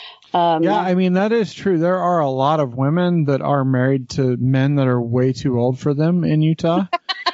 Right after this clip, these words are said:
Speaker 2: I mean, typically it's polygamous, but it could be your
Speaker 1: Listen,
Speaker 2: grandfather.
Speaker 1: I get that Mary's your jam,
Speaker 2: <laughs>
Speaker 1: but there are also other women.
Speaker 2: I don't know that she is. It's just, like, so fucked up. It's completely fucked. Like, I,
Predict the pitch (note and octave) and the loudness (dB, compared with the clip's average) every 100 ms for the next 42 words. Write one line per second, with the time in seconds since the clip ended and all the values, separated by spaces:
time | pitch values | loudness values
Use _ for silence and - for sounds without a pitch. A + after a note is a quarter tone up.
0 | - D3 D3 E3+ E3+ F3+ F3 F3+ D#3 B2 | -2 -2 0 0 0 -2 0 0 0 -2
1 | C#3 C3 C3+ D#3 F#3 F3 - D3 D#3 - | -2 0 0 0 0 -2 -2 -2 -2 -4
2 | - C#3 C#3 C3 A#3+ A#3+ C#4 E4+ - D4 | -4 -2 -2 -2 -2 0 0 0 -2 -2
3 | C#4+ E4 D4+ - G#3+ A#3 A#3 A#3 B3+ C4+ | -2 -2 -2 -4 -8 -4 0 0 0 0
4 | A3+ A3+ A3 G3 G3+ F#3+ E3 G#3+ C4 A#3 | 0 -2 -2 -4 -2 0 0 0 0 -2
5 | A3+ G3+ - G#3+ G#3 F#3 G#3+ - G#3+ G3+ | -2 -2 -4 0 0 0 -2 -2 -2 0
6 | F#3+ F3 E3+ G3+ D4+ F4+ D4+ C#4+ A#3 A3 | 0 0 0 0 -2 0 -2 -2 -4 -2
7 | F3+ G#3+ C4 D#3 E3+ F#3 - - G#3+ - | 0 0 0 -4 -2 -4 -4 -6 -6 -6
8 | - - G3+ E3 - - G3+ A#3 C#4+ - | -6 -4 -4 -4 -6 -4 -2 -2 -4 -10
9 | - - G3 A3+ - F3 A#3+ A#3 E3 D#3+ | -14 -4 -4 -4 -4 0 0 -2 -4 -4
10 | - G#3 F3+ G3 G3+ G#3 F#3+ - F#3+ C#3+ | -2 -2 -2 -2 -2 -2 -4 -2 -2 -2
11 | - D3+ D3 C#3 D3+ | -4 -2 -2 0 0